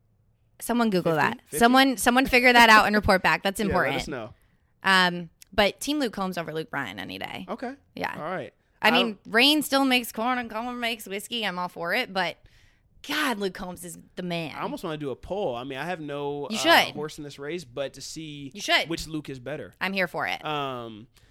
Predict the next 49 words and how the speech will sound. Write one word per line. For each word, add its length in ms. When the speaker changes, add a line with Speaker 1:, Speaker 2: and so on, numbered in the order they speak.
Speaker 2:
my 200
song 220
of 60
the 60
week 260
is 180
Runner 560
by 360
Tennis. 640
Tennis 340
is 100
one 140
of 100
my 140
favorite 360
pop 300
duos. 460
Um, 420
they're 80
kinda, 220
like, 240
al-, 180
alternative. 720
Um, 640
and 580
they're 160
ac-, 160
they 80
actually 240
come, 340
are 100
coming 300
out 180
with 120
a 80
new 180
album, 440
and 160
they're 60
going 200
on 80
tour. 140
Speaker 1:
Tennis? 540
Speaker 2:
Tennis. 360
That's 140
the 80
name 240
of 120
it. 140